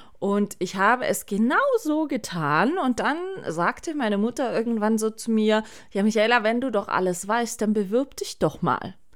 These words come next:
Du könntest aktuell in deiner jetzigen Situation Geld gut gebrauchen und gewinnen.“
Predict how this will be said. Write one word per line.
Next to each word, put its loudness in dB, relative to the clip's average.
Du -4
könntest 0
aktuell -2
in 0
deiner 0
jetzigen 0
Situation -2
Geld 2
gut -8
gebrauchen -2
und -2
gewinnen.“ -2